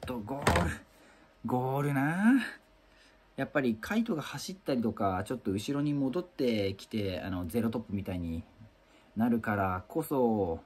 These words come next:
まあ、ゼロトップになるから、ヨシ君とか前上がったりとか、シオンとか前上がったりとかするんだけど、なんか、ああなるからこそ、カイトのゴールがっていう部分がちょっと遠くなってるのかな、みたいな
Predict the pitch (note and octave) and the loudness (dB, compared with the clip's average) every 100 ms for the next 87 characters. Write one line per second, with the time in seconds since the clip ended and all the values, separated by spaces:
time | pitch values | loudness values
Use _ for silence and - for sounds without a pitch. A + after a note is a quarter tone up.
0 | - G#2 F#2+ C3+ F#3+ G3 E3 D3 E3+ E3+ | -6 -6 -2 -2 -2 -4 -2 -2 0 -2
1 | D3 C3 C3+ - A#2+ G#2 F#2+ G2 F#2+ E2+ | -2 -2 -4 0 0 0 0 -2 -2 -4
2 | E2+ F#2 E2+ - - G2 F#2 F2 F2+ D#2+ | -8 -8 -10 -8 -4 -4 -4 -6 -6 -6
3 | F2 G2 E2+ E2 E2 F2 F#2 E2 E2+ F2 | -8 -6 -8 -10 -12 -10 -8 -8 -10 -8
4 | E2+ D#2 - - - - - - C#3 C3+ | -6 -6 -10 -12 -12 -12 -18 -8 -4 -2
5 | - D3 G3 G#3+ G3+ F3+ E3+ D#3+ C#3 B2 | -2 0 2 2 0 0 0 0 -2 -4
6 | - - C#3 C3 A#2 G2 A#2+ A2 G2 G2 | -6 -2 -2 2 2 4 2 2 0 -4
7 | - G#2 G2 G2+ F#2 F#2 F#2 - - G#2 | -4 0 0 0 -2 -4 -4 -6 -6 -6
8 | G#2+ F#2+ G#2 F#2+ - E2 D2+ D#2+ D#2+ D#2+ | -4 -4 -4 -6 -4 -6 -4 -4 -4 -6
9 | D#2 D#2 D2 D2 | -6 -6 -8 -10